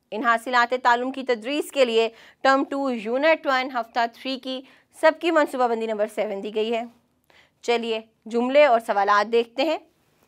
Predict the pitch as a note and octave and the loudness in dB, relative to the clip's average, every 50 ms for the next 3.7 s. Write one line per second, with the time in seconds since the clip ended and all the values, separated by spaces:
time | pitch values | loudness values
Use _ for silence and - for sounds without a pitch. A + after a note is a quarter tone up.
0 | _ _ _ _ _ _ _ _ - - B3+ D4+ C4+ - - - - G4+ G4 B4+ | _ _ _ _ _ _ _ _ -2 6 8 8 8 8 6 2 2 4 6 8
1 | C#5 C#5 - A4+ E4 D#4 C#4+ B3+ B3 B3+ C4 C4 D4 E4+ D4+ A#3+ A#3+ C4 D4 D4 | 6 6 6 2 4 6 6 6 6 4 0 -2 -4 -6 -4 -2 0 0 0 0
2 | - - E4 F4 F4 E4 D#4+ E4+ E4 - D#4+ B3+ A#3 A#3+ B3 C4 C4+ C4 B3+ G#3+ | 0 0 0 0 2 2 0 0 0 4 4 6 6 4 4 2 0 0 0 0
3 | A3 G#3 G#3 G#3+ G#3+ _ - C4 C4 E4+ C#4+ A#3 G3 | 0 2 2 0 -2 _ -2 -2 0 0 0 -2 -2